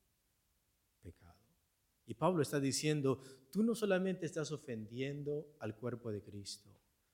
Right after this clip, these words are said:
tú estás ofendiendo a tu propio cuerpo.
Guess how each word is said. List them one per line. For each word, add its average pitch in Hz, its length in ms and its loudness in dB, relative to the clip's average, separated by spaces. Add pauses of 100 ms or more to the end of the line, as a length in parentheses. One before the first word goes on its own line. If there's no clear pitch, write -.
(360)
tú 156 120 -2
estás 147 320 0
ofendiendo 117 920 -4
a 113 100 -6
tu - 120 -12
propio 110 520 -6 (1800)
cuerpo. 90 240 -20